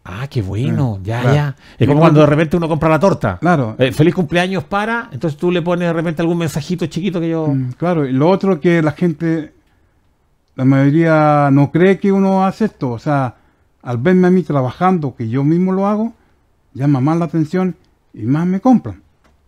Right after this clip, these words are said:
Speaker 1: Ah, mira, qué
Speaker 2: Claro,
Speaker 1: bien.
Speaker 2: porque hay personas que yo, yo he visto artesanos, o sea, entre paréntesis artesanos que van a May, compran artesanía y las venden,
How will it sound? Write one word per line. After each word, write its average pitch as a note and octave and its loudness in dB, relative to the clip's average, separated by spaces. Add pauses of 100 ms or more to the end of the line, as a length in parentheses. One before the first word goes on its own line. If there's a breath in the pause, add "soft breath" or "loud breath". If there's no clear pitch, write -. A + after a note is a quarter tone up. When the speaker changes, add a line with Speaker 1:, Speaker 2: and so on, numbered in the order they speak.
(320)
Speaker 1:
Ah, F2+ -12
mira, G2+ -8
qué F2 -12
Speaker 2:
Claro, G2+ 0
Speaker 1:
bien. A2 -8 (240)
Speaker 2:
porque C3 -4
hay D#3+ -2
personas E3+ -2
que E3 0
yo, D#3 -4 (540 soft breath)
yo C3 -2
he - 0
visto E3 0
artesanos, F3 0
o - -10
sea, G#2+ -4
entre A2+ -6
paréntesis E3 -2
artesanos F#3+ -4
que - -6
van D3+ 0
a C#3+ 0
May, F3+ 0
compran D#3+ -4
artesanía D#3 -4
y - -2
las F#3 -4
venden, G3 0